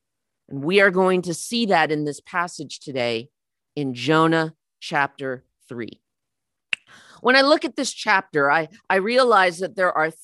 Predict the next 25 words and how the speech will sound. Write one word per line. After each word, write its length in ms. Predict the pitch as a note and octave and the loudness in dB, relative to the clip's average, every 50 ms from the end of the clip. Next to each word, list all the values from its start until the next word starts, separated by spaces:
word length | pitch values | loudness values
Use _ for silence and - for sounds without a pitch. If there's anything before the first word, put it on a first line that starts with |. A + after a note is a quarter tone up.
| - - | -16 -10
three 380 | G#3+ G#3 A3 A3+ A#3 A#3 A#3+ G#3 | -8 -8 -6 -6 -6 -6 -8 -6
distinct 680 | F3+ G#3 G3 - - - - - F#3+ F3 E3+ - - _ _ - | -4 -4 -4 -4 -4 -8 -8 -6 -6 -6 -6 -6 -10 _ _ -10
parts. 720 | - F#3 F3 D3 C3+ - - _ - - - - - - _ _ _ - - - - | -4 2 2 4 2 2 -2 _ -12 -12 -10 -10 -12 -14 _ _ _ -20 -20 -6 0
The 100 | A3+ A#3 | 0 0
first 800 | G3+ - - - - - D4+ D#4+ F#4 G4+ - - - - - - | 0 0 -8 -10 -6 0 2 2 2 2 -2 -6 -10 -12 -20 -18
part 400 | - G#3+ F3+ D#3+ D3 C#3+ - - | -10 -4 -2 0 0 0 -2 -2
of 320 | E3 F3 E3+ D3+ D#3 D3+ | -2 -4 -4 -4 -8 -8
this, 400 | C#3+ E3 D#3 D#3 D#3 D#3 - - - _ _ _ _ - | -2 2 2 2 2 0 -8 -14 -16 _ _ _ _ -6
uh, 200 | D#3+ D#3+ D3+ D3+ | -2 0 0 0
chapter 640 | D#3 - - G3 F3+ E3 E3 - E3+ E3+ D#3+ E3+ E3 - - - - E3+ | -2 -4 -4 0 0 0 0 0 -2 0 0 0 -2 -4 -12 -20 -16 -12
deals 360 | D3+ G3+ B3 C4+ D4 D4 C4 C4 | -6 -2 2 2 2 2 0 -6
with 140 | C#4 A3 | -8 -6
the 160 | G3+ B3 A3+ A#3 | -6 -4 -2 0
idea 500 | A3+ G#3+ G3+ F3+ D#3+ G3+ A#3 A#3+ A3 F#3 | 0 0 0 -4 -4 -4 -2 0 0 0
that 260 | D#3 E3 - - - _ - - F3 D#3 | 0 -2 -4 -4 -6 _ -20 -14 -10 -4
God 520 | D3 G3 A3 A#3+ C4 C#4 D4+ F4+ G4+ C4+ - - | 2 4 4 6 6 4 4 2 0 -4 -8 -8
is 400 | A#3+ A#3 A#3+ B3+ C4+ B3 - - - | -4 -2 -2 -2 -2 -6 -14 -16 -16
sovereign 920 | - - - - - G#3+ G#3 A3 A3+ A3+ G3+ G3+ A#3 A3+ A3+ A3+ A3+ A3+ A3+ _ _ _ _ - | -14 -14 -12 -6 -2 0 2 4 2 2 0 -2 -2 -2 -2 -2 -4 -6 -10 _ _ _ _ 0
over 640 | F3 G3 G3 G3+ G3+ G3 F#3 G3+ G#3 G#3 G#3 G#3 G3+ _ _ _ _ _ _ _ _ _ - | 0 2 2 2 0 -2 -4 -6 -6 -4 -6 -6 -10 _ _ _ _ _ _ _ _ _ -4
our 440 | E3+ E3+ E3+ F3 F3 F3 F3+ F3 _ _ _ | 0 2 4 4 4 2 0 -2 _ _ _
service 880 | - - - - - F3 D#3 D3+ C#3+ B2 C3 B2+ C3+ C3+ - - - _ _ _ - | -16 -14 -12 -8 -4 -2 -2 -2 -2 -4 -6 -6 -6 -8 -10 -14 -16 _ _ _ -12
and 200 | C#3+ D3 C#3 C3+ | -10 -10 -8 -4
what 260 | B2+ C#3+ C#3+ C#3 - | -2 -2 -2 -2 -4
we 220 | C#3+ C#3+ C#3 C#3 B2+ | -6 -8 -8 -8 -8
do. 420 | A#2+ C3+ B2+ A#2 G#2+ D2+ - - | -8 -6 -6 -6 -8 -10 -12 -18